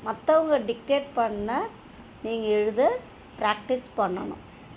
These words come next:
அடுத்ததா second exercise, சொற்களை தொடரில் அமைத்து எழுதுக. சொற்களை தொடரில்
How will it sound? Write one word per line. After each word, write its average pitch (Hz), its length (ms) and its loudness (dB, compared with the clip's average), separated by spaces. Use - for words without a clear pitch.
அடுத்ததா 240 520 6
second 277 440 6
exercise, 233 720 2
சொற்களை 349 720 10
தொடரில் 294 680 4
அமைத்து 233 600 2
எழுதுக. 208 460 4
சொற்களை 233 840 6
தொடரில் 226 840 6